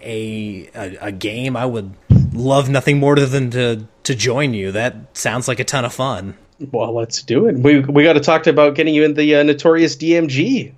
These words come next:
Speaker 2: the group of forever <laughs> G Ms and content creators. We'll get you in there and let's start playing some games.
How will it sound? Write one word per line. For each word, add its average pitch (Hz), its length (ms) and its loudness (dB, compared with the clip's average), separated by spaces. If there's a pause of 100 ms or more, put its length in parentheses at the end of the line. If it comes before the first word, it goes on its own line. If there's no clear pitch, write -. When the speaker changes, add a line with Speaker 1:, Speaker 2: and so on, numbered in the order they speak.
Speaker 2:
the 131 280 -8
group 143 340 2
of 139 140 2
forever 160 380 4
<laughs> - 20 -8
G 160 180 2 (100)
Ms 220 140 0
and - 100 -14
content 233 360 0
creators. 127 380 0
We'll 131 100 -8
get 165 200 2
you 170 120 0
in 214 60 -4
there 226 80 0
and 156 60 0
let's 135 120 -2
start 147 200 -2
playing 165 260 0
some 175 160 -6
games. 175 440 0